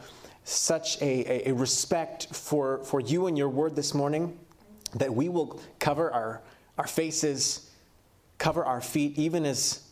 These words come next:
the angels do. And I ask that in our ears, your word would be the thunder of high heaven to us this morning. And I ask that we, by, by hearing it, by embracing it, by making it our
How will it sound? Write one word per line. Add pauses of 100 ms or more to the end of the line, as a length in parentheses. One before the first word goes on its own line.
(280)
the
angels
do. (200)
And
I
ask
that
in
our
ears,
your
word
would
be
the
thunder (240)
of
high (140)
heaven (280)
to
us (160)
this
morning. (1900)
And
I
ask
that (1400)
we,
by,
by
hearing
it,
by
embracing
it,
by
making
it
our